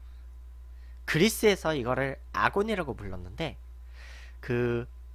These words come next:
이기면 나의 폴리스의 영광을 가져다 준다, 그렇게 믿고 있었던 거야. 반면 경기에서 패하면요, 차라리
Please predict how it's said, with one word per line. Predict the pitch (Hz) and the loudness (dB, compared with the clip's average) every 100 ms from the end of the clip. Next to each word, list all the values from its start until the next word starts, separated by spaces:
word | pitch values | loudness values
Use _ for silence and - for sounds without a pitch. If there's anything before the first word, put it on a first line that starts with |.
| - - - | -16 -14 -8
이기면 | 139 214 190 120 117 - - - - - - - - - - - - - | 0 2 2 0 -2 -8 -16 -16 -16 -16 -16 -16 -16 -16 -16 -16 -14 -14
나의 | 92 131 131 170 240 - | 4 8 8 6 6 12
폴리스의 | - 370 370 - - 269 226 | 12 12 8 0 -2 0 0
영광을 | 113 110 143 156 156 | -2 -4 -4 -2 -2
가져다 | - 101 113 | -4 -4 -4
준다, | 117 107 98 98 - - - - - - - - | -4 -6 -6 -6 -8 -14 -14 -16 -14 -14 -14 -8
그렇게 | - 151 131 | -4 -2 -2
믿고 | 107 - 160 | -4 -2 -2
있었던 | 123 98 - - | -2 -4 -8 -12
거야. | - - - - - - - - - - - - - - - - - - | -12 -14 -14 -16 -14 -14 -14 -14 -14 -14 -14 -14 -14 -14 -14 -16 -16 0
반면 | - 151 143 110 - - - - - - - - - - - | 4 4 4 0 -4 -14 -16 -14 -14 -14 -14 -14 -16 -14 -6
경기에서 | 117 123 135 123 | 0 4 4 8
패하면요, | - 208 202 98 107 110 - - - - - - - - - - | 12 12 12 0 -4 -4 -6 -14 -14 -14 -14 -14 -14 -14 -12 2
차라리 | - 311 285 233 277 | 10 12 12 10 6